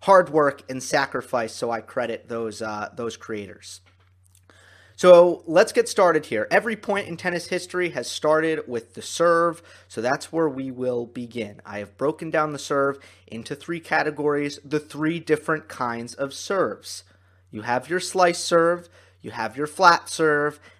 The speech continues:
and you have your kick serve. Those are the three categories, nice and simple. We start with the slice serve. And that one goes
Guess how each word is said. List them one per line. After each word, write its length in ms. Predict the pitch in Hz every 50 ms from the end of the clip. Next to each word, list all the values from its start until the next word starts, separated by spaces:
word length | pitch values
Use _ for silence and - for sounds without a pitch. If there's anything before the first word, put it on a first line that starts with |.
| _ -
and 280 | 123 127 135 135 -
you 140 | 135 135 135
have 500 | - - 123 123 120 120 120 120 - - -
your 180 | 123 123 131
kick 340 | 127 - - - 156 - -
serve. 400 | - - 123 113 98 - - -
Those 220 | - 117 120 - 151
are 40 |
the 80 | 135 127
three 220 | 127 - 143 139
categories, 800 | 131 - - 135 131 127 127 123 131 127 127 127 127 123 - - - - - - _ _
nice 520 | - 120 131 139 143 151 151 - - - - -
and 180 | 131 135 131 123
simple. 600 | - - - 156 143 - - 113 92 - - _ _ _ _ _ _ _ _ _ _ _ _ _ _ _ _ _ _ _ _ _ _ _ _ _ _ _ _ _
We 120 | 123 123
start 320 | - - - 170 190 180
with 100 | 190 190
the 80 | - 190
slice 340 | - - 190 180 175 170 -
serve. 480 | - 156 120 - - - - - - _ _ - - - - _ _ _ _ _ _ _ _ _ _ _ _ _ _ _ _ _ _ - _ _ _ _ _ _ _ _ _ _ - - _ _ _ _ - _ - - - _ _ _ _ _ _ _ - -
And 120 | 123 131 147
that 260 | 151 160 - - -
one 200 | 151 151 151 143
goes 480 | 139 147 143 139 135 139 135 135 -